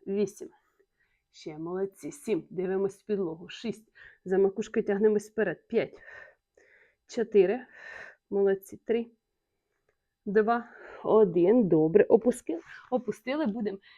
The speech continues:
міняти. Інша рука, інша нога. Вдих, на видих і поїхали. Вісім. Рівна спина. Плавні рухи.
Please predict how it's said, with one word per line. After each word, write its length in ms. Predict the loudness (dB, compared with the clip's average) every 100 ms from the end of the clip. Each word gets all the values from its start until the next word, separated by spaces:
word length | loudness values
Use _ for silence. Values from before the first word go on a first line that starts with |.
| _
міняти. 480 | -6 -2 -2 -2 -6
Інша 320 | -4 -4 -4
рука, 220 | -6 -2 0
інша 320 | 2 2 6
нога. 240 | 6 6 0 -10 _
Вдих, 480 | 8 10 8 6 4
на 100 | 6
видих 260 | 6 2
і 40 | 4
поїхали. 520 | 6 6 4 -2 -2 -6 -12 -10 -10 -12 -14 -16 -20 _ _ _ _ -6
Вісім. 460 | -4 -4 -6 -12 -12 _ -20 _
Рівна 440 | 4 6 8 6 4
спина. 680 | -4 0 4 4 4 2 0 -12 -20 -20 _
Плавні 560 | -4 -2 -2 -2 -4
рухи. 400 | -6 -8 -8 -10